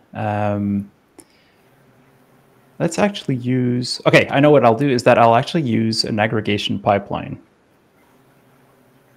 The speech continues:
We'll go one step further, um, down. Like, so, so one of the ways that you can access, uh, MongoDB's d-, data is, um,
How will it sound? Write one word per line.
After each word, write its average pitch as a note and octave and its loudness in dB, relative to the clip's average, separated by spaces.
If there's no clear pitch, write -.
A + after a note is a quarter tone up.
We'll G#2+ -4
go G#2+ 2
one C3+ 0
step - -4
further, G#2 -4
um, F#2+ -4
down. C#3+ 6
Like, C#3 4
so, D#3 2
so - 0
one G3 4
of A3 0
the E3 2
ways C#3+ 0
that C#3 -4
you C3 -6
can B2 -4
access, A2+ -4
uh, G#2 -2
MongoDB's A2+ 0
d-, - -8
data G#2+ 0
is, A2 0
um, G2+ -10